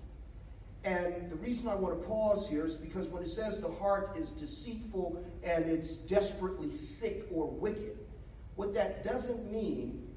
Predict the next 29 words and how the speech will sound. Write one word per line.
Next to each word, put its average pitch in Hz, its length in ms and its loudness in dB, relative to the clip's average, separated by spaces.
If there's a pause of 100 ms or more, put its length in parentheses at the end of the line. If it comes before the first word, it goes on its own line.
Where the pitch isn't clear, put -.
(180)
is 185 200 2
that 180 300 2
we 202 120 -2
are 170 100 6
not 185 440 2
able 180 360 0
to - 120 -6 (260)
think 196 260 2 (140)
rationally. 135 560 0 (1120)
It - 60 -6
doesn't 190 360 4
mean 180 540 0 (120)
that 160 240 4
we 170 140 -2
are 156 240 4
incapable 185 920 0
of - 120 -4
rational 190 600 0
thought, 160 380 6 (360)
and 147 100 -4
it 147 280 -4
certainly 226 400 2
doesn't 185 420 0
mean 165 640 2
that 165 180 4
we're 165 180 4
not 165 360 2
able 165 340 2
to - 140 -4